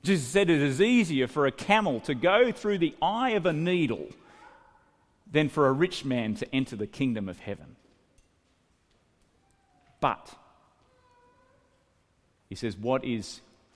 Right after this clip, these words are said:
impossible with man is possible with God." If when greed has gripped our heart, is it possible to be saved? If you are rich, if we are wealthy,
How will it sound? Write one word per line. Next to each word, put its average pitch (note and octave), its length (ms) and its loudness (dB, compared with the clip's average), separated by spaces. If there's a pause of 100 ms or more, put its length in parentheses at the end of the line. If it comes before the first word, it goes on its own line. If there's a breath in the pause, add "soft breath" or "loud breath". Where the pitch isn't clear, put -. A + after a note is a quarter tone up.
(360)
impossible D3+ 800 -6
with A#2+ 240 -8
man G#2+ 580 -12 (1000)
is G#2+ 200 -12
possible G#2 560 -10
with G2 240 -12
God." D#2+ 400 -12 (2500 soft breath)
If F3 200 10
when E3 220 4
greed F3 400 4
has B2 220 2
gripped F#3+ 300 2
our C#3+ 140 4
heart, E3 360 2
is F3+ 120 2
it B3 160 -4
possible A3 680 -4 (540 soft breath)
to G3+ 80 0
be F3+ 100 0
saved? G3 440 0 (140 loud breath)
If F#3 160 4
you A#3 140 8
are F#3+ 100 8
rich, A3 380 4
if F#3+ 120 -2
we A3 160 4
are G3+ 60 10
wealthy, A#3+ 560 6